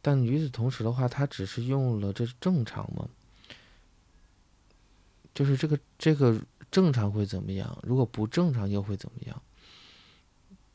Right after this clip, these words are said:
好像并没有回到他，比如说，因为我们很，呃，以往的，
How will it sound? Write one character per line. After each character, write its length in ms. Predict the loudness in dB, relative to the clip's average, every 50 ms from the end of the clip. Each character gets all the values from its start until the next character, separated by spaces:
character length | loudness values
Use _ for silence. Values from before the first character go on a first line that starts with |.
| _ _ _ -18 -8
好 140 | -2 2 4
像 120 | 4 4 4
并 180 | 4 4 4
没 120 | 4 6 4
有 100 | 4 2
回 320 | 2 0 -2 0 0 0
到 260 | 2 2 2 2 2
他， 420 | 0 -2 -4 -2 0 0 0 0 -2 -6 _ _ _ _ -12
比 80 | -6 -4
如 200 | -2 -2 -2 -4
说， 180 | -2 -4 -4 -2
因 100 | 0 0
为 40 | 0
我 160 | 2 2 0
们 220 | 0 0 -2 -4 -6 -10 -20 -20 -20 -20 -20 -20 -20 -20 -20 -20 _ _
很， 360 | -16 -6 -4 -2 -2 -2 -4 -6 -10 _
呃， 360 | -4 -2 0 0 2 0 -2 -4 -6 -10 -14 -8
以 220 | -6 -2 0 2
往 380 | 2 4 4 4 4 2 2 0
的， 120 | -2 -4